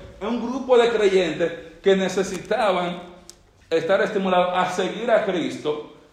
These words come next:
y guardar todas las cosas que él había mandado sobre su tiempo aquí en la tierra, que él va a comenzar a explicar aquí en el capítulo cinco. Y por eso él comienza a hacer, coger un ejemplo de este grupo de hombres que él escoge.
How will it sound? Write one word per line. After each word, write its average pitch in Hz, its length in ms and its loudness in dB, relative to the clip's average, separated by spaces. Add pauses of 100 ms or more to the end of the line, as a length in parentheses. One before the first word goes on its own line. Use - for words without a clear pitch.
(160)
y 175 180 0
guardar 170 640 2
todas 208 240 0
las 214 120 4
cosas 180 320 -2
que 175 100 -2
él 180 80 2
había 180 240 4
mandado 147 720 -2 (240)
sobre 175 260 0
su 151 200 -4
tiempo 190 280 0
aquí 180 160 -2
en 185 60 -2
la 175 160 2
tierra, 147 300 0
que 165 80 0
él 160 80 4
va 180 60 2
a - 60 -2
comenzar 160 320 -2
a 156 60 0
explicar 143 360 -6
aquí 135 140 -6
en 135 80 -8
el 123 100 -8
capítulo 123 440 -6
cinco. 180 300 -14 (1600)
Y 131 100 -6
por 147 140 -4
eso 165 80 -2
él 170 80 -4
comienza 170 680 -2 (420)
a 165 440 0
hacer, 202 360 -2
coger 190 340 0
un 220 200 -2
ejemplo 196 840 -6 (2500)
de 151 140 0
este 175 180 0
grupo 165 320 -2
de 160 80 4
hombres 160 260 0
que 170 120 -4
él 147 80 -2
escoge. - 400 -6